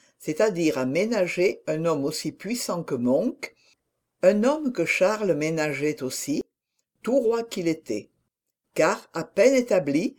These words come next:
le protégé pouvait encore avoir besoin du protecteur, et ne lui refuserait point par conséquent, le cas échéant, la mince satisfaction de déporter monsieur D'Artagnan, ou de le renfermer dans quelque tour du Middlesex,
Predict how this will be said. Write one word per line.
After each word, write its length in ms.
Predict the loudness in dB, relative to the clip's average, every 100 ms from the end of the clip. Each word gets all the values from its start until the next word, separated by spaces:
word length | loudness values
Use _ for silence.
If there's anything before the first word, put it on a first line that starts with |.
| _ _ -2
le 160 | -2
protégé 640 | 2 2 4 4 4 4 2
pouvait 380 | 0 -2 0 0
encore 420 | 0 -2 -2 -2
avoir 280 | 4 4 4
besoin 420 | 0 0 0 0
du 100 | -2
protecteur, 800 | -2 -2 -2 -2 4 4 4 -2 _ _ _ _ _
et 100 | 0
ne 120 | 2
lui 200 | 2 4
refuserait 560 | 4 2 0 -2 2 2
point 320 | 0 -2 0
par 240 | 0 -4 -4
conséquent, 680 | -4 -4 -6 -2 -2 -2 -8 _ -6
le 200 | -2 -2
cas 260 | 0 0
échéant, 640 | 0 -4 -4 -4 -4 -4 -8 _ -6
la 140 | -4
mince 440 | -2 -2 -2 -2 -2
satisfaction 920 | -2 -2 -4 0 0 0 -6 -4 0
de 120 | 0
déporter 600 | 2 0 -2 -6 0 0
monsieur 280 | 0 -4 -2
D'Artagnan, 720 | -2 0 0 0 -2 -4 -8 _ _ _ _ -6
ou 100 | 2
de 100 | 4
le 120 | 4
renfermer 640 | 2 -2 0 0 0 0
dans 200 | 2 0
quelque 300 | 2 2 2
tour 280 | 0 0 -2
du 140 | -2
Middlesex, 920 | -2 6 6 4 0 0 0 -6 -14